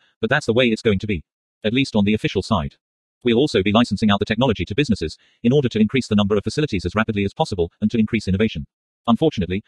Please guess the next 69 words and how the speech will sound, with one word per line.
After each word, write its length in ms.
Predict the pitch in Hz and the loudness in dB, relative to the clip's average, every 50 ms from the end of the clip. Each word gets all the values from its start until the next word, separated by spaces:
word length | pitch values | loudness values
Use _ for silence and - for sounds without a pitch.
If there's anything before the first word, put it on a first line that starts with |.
| _ _ | _ _
while 160 | - 117 127 | 0 2 2
we 100 | 123 123 | 4 4
will 100 | 113 110 | 2 2
definitely 320 | 101 123 143 - 110 95 95 | 2 2 0 0 0 -2 0
set 180 | - 127 117 | -2 -2 -2
guidelines 380 | - 107 95 90 87 87 95 - | 0 0 0 0 0 -2 -2 -2
for 80 | - 107 | 0 2
those 180 | 113 110 107 | 2 2 2
businesses 380 | - 131 127 110 98 - 98 87 | 2 0 0 0 0 0 -2 -2
and 100 | 92 87 | 0 0
how 80 | 107 | 0
they're 80 | 104 92 | 0 0
to 100 | - 101 | 0 0
operate, 300 | 101 - 95 85 82 - _ _ _ _ _ | -2 0 -2 -4 -6 -6 _ _ _ _ _
we 100 | 113 117 | 0 2
won't 120 | 120 127 | 2 2
be 80 | 120 120 | 2 2
able 160 | 143 135 131 | 2 2 0
to 100 | - - | 0 0
stop 200 | - - 117 - | -2 -2 0 0
them 100 | 98 92 | -2 -2
from 120 | - 98 | -2 -4
charging 320 | 92 - 131 120 - 104 95 | -2 2 0 0 0 0 -4
for 80 | - | -2
their 120 | 92 95 - | 0 -2 2
services, 400 | - 135 117 - - 80 80 - - _ _ _ | 2 0 0 0 -4 -6 -6 -8 -14 _ _ _
which 180 | - 120 - 131 | -2 -2 0 0
may 80 | 143 | -2
set 140 | - - 131 | 0 0 -2
the 60 | 120 | 0
cost 200 | - - 127 - | 0 -2 0 0
of 80 | 117 104 | 0 2
using 200 | 117 117 110 113 | 2 2 4 4
Ascent-based 400 | 107 - 143 135 - 110 101 - | 2 2 0 0 0 0 0 0
technology 380 | - 113 131 143 107 - 98 90 | -2 -2 0 0 0 0 0 0
out 100 | 95 - | 0 -2
of 100 | 104 98 | 0 2
range 200 | 107 110 107 - | 2 2 2 2
for 80 | 117 | 2
many 160 | 107 101 95 | 2 2 2
people. 300 | 92 117 107 92 80 - - _ _ _ _ _ _ _ | 0 -2 -6 -6 -8 -12 -12 _ _ _ _ _ _ _
That's 200 | 117 113 - - | 0 0 0 0
regrettable, 400 | 107 113 127 - 110 92 87 - - _ _ _ | 0 0 0 0 0 -4 -4 -4 -6 _ _ _
but 120 | - 120 | -2 -2
it 60 | 127 113 | 0 0
was 100 | 113 - | 0 -2
determined 340 | - - 156 160 151 120 98 | -2 -2 0 2 2 2 2
that 60 | 101 | 2
this 140 | - 120 - | 0 0 0
was 100 | 110 101 | 0 -2
the 80 | 107 | 0
best 200 | 101 113 113 - | 0 0 0 2
way 100 | 117 110 | 0 0
to 100 | 107 - | 0 0
get 120 | 107 123 117 | -2 -2 -2
the 60 | - | -2
technology 380 | - 104 107 127 123 101 101 90 | -2 0 0 2 0 0 0 -2
out 120 | 85 87 | 0 0
there, 180 | 110 117 98 - - _ _ | 0 0 0 -2 -6 _ _
and 80 | 104 101 | -4 -2
to 60 | - | 0
rapidly 260 | 107 135 - 143 113 107 | 0 0 0 0 -2 0
get 180 | 127 123 104 | 0 -2 -2
the 80 | - - | -2 -2
cost 180 | - 107 - | -4 -4 -2
down. 240 | - 107 87 73 67 - _ _ _ _ _ _ _ | 0 -2 -2 -2 -6 -10 _ _ _ _ _ _ _
Next 240 | 120 120 - - - | 0 0 0 -2 -4
question. 400 | - 117 - - - 87 73 67 - _ _ _ _ _ _ _ | -4 -6 -4 -4 -6 -8 -8 -8 -12 _ _ _ _ _ _ _
You, 200 | 123 117 117 | 2 2 2